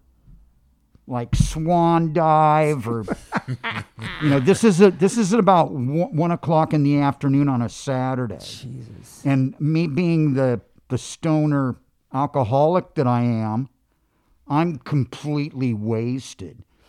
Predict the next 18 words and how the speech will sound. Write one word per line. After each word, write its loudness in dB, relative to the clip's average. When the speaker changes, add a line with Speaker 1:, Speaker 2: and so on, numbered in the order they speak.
Speaker 2:
Wow. -16
Speaker 1:
So 2
all 4
of -2
this, -2
all -2
of -2
these -2
crash 0
landings 2
and, -2
you 0
know, 0
landing 2
the 4
wrong 0
way 0
and -6